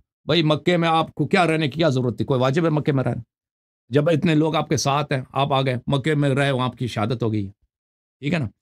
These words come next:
तो आप आ जाते। तो फिर लोग भी यही कहते हैं, कूफे वाले भी मजम्मत करते हैं, सब लोग मजम्मत करते हैं कि भाई यू-, यजीद की हुकूमत ख़त्म हो जाती, ये खुद अहले बैत की गलती है कि इन्होंने यजीद को हुकूमत करने दिया,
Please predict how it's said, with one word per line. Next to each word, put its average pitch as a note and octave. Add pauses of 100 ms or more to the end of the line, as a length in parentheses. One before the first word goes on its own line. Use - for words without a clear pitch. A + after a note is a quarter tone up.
(520)
तो F3
आप E3+
आ E3
जाते। D3
तो -
फिर C#3+
लोग G3+
भी G3+
यही F3+
कहते G#2+
हैं, D#2+
कूफे D3+
वाले G3
भी F#3+
मजम्मत F3
करते D#3+
हैं, D3+
सब G#3
लोग F#3
मजम्मत A2+
करते E2
हैं G2
कि C3
भाई C3
यू-, D3+
यजीद C#3
की E3
हुकूमत D#3
ख़त्म G3
हो E3
जाती, C3
ये F3+ (440)
खुद A#3+
अहले D#3+
बैत D#3
की C3
गलती G#2+
है D#2+ (920)
कि E3
इन्होंने D#3+
यजीद D3+
को G#3
हुकूमत C#3+
करने A2
दिया, F2